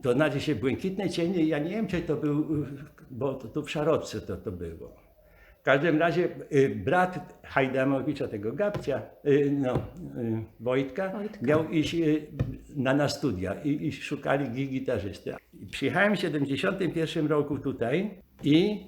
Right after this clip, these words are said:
Speaker 1: dostałem propozycję założenia zespołów, y, w rzemiośle cechów.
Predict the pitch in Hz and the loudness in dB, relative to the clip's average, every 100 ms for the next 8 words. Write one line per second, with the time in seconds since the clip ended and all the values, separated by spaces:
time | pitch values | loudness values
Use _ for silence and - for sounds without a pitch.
0 | - 123 123 165 196 220 170 120 131 107 | 0 2 4 6 6 4 0 -2 0 0
1 | 180 180 123 127 113 147 165 165 127 101 | -2 0 -4 -4 -2 0 0 0 -4 -4
2 | 131 - 127 147 160 - 165 139 98 123 | -6 -2 0 0 0 -6 -6 -6 -2 0
3 | 131 107 - 139 - 120 - - | 2 0 0 -2 -2 -4 -4 -16